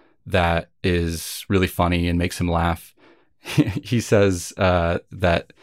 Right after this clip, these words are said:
basically the fact of walking into this movie theater and feeling comforted by, by movies was sort of restorative of his, like, spiritual crisis. And,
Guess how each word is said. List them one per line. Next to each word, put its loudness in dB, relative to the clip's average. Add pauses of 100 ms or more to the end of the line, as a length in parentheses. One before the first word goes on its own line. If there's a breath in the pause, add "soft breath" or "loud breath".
(1040 soft breath)
basically 2
the 0
fact -2 (220)
of 0
walking 4
into -2
this -4
movie 4
theater 2
and -2
feeling 0
comforted 0
by, 0 (280)
by 0
movies 2 (500 soft breath)
was 0 (560)
sort 4
of 0
restorative 2
of 0
his, -2
like, -2
spiritual -4
crisis. -2
And, 2